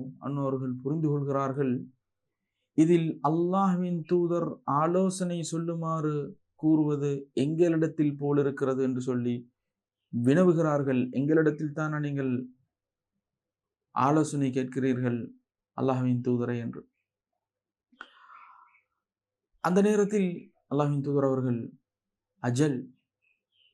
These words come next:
அதாவது "நஅம்" என்று கூறுகிறார்கள், "ஆம்" என்று. அல்லது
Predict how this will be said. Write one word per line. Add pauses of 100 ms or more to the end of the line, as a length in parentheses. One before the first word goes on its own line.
(380)
அதாவது (400)
"நஅம்"
என்று
கூறுகிறார்கள், (960)
"ஆம்" (520)
என்று. (2750)
அல்லது